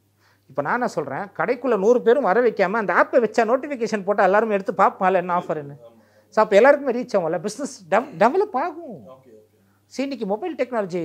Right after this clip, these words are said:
Speaker 1: அவங்களோட இதுவே வந்து ஆன்லைன்ல தான் பார்க்குறாங்க.
Speaker 2: இப்போ நிறைய, இப்போ ரீசெண்டாக என்ன ஆச்சு, நிறைய college students வந்து, ஆ, பார்ட் டைமாக நிறைய வேலைகள் பண்ணணும்னு ஆசைப்படுறாங்க.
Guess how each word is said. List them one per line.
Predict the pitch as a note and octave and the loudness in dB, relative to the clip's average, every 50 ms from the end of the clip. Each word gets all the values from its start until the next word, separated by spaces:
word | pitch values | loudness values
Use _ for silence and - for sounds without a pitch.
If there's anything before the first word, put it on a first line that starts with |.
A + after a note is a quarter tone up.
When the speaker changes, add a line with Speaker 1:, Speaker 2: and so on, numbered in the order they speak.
| D3 C#3 | -4 -4
Speaker 1:
அவங்களோட | C3+ D3 F3+ G3+ G#3+ A#3+ A3 G3+ F#3+ F#3 D#3+ D3+ D3 C#3 | -4 -4 -4 -6 -4 -4 -2 2 2 4 4 2 2 0
இதுவே | E3+ G#3 F#4 G4+ G#4+ G#4 | -2 -4 -4 -2 -2 -2
வந்து | E4 C#4+ E4+ F4+ | -2 -4 -6 -8
ஆன்லைன்ல | D4+ C4 - - A3 D4 E4+ E4+ F4 E4 D4 C#4+ | -12 -12 -8 -4 -4 -4 -4 -4 -8 -8 -8 -8
தான் | D#4 E4+ - | -10 -10 -8
பார்க்குறாங்க. | B3+ C#4 C#4+ - C#4+ A3+ D#3+ | -8 -8 -8 -8 -12 -14 -14
Speaker 2:
இப்போ | B2 - - D#3 D#3 D3+ C#3+ | -14 -8 -4 -2 0 0 0
நிறைய, | C3+ C3+ C#3+ F3 F#3 D#3+ | 0 -2 -4 -4 -6 -6
இப்போ | C3+ D#3 | -6 -6
ரீசெண்டாக | C#3+ E3+ G3 F#3+ G#3+ G#3+ G#3 F#3 | -6 -6 -6 -8 -8 -8 -6 -4
என்ன | F#3 G3 | -4 -6
ஆச்சு, | F3 - D3 C#3+ | -6 -6 -8 -8
நிறைய | C#3+ B2 B2 D3+ F#3 F#3 - | -8 -8 -8 -8 -10 -10 -6
college | D#3 D3+ F3 G3 F#3 - - | -4 -4 -4 -4 -6 -10 -10
students | D3+ D3 C#3 B2+ - C3 A#2 | -12 -12 -12 -12 -10 -10 -10
வந்து, | A2+ A#2 C3 E3 F3+ D#3 C3 A2 - - - _ _ _ - | -8 -6 -6 -4 -2 -2 -2 -4 -6 -10 -20 _ _ _ -6
ஆ, | - B2+ A#2+ | -2 -2 -2
பார்ட் | A#2 - - C#3+ E3+ F#3+ F#3+ - | 0 0 0 0 0 0 -2 -4
டைமாக | G3 F#3 E3+ F3 F3+ | -4 -2 -2 -2 -2
நிறைய | E3 C#3+ C3+ C#3+ D3+ D3+ | -2 -2 -2 -2 -4 -6
வேலைகள் | C#3+ C#3 C3 C3+ C#3 D3+ D#3+ D#3+ D3+ D3 C3 | -6 -6 -2 0 2 2 2 2 0 -2 -4
பண்ணணும்னு | C3+ C3 B2+ C3 C3 C3+ C3 A#2+ A#2 | -4 -6 -6 -6 -6 -6 -6 -6 -6
ஆசைப்படுறாங்க. | A#2 - B2 A#2 A2+ A2+ A2+ A2 A2 G#2 | -6 -8 -8 -8 -6 -6 -6 -8 -8 -10